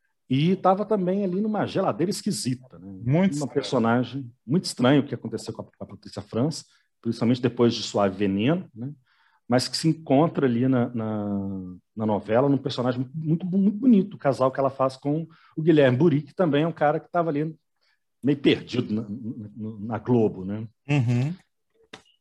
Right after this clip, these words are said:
Speaker 1: Ah, o Gracindo Júnior com a Lu Grimaldi,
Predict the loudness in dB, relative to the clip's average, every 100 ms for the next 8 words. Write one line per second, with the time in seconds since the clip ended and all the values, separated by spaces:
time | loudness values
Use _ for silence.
0 | -2 2 4 4 2 0 0 4 4 4
1 | 2 2 2 0 0 0 0 0 0 -2
2 | -2 0 2 2 0 -6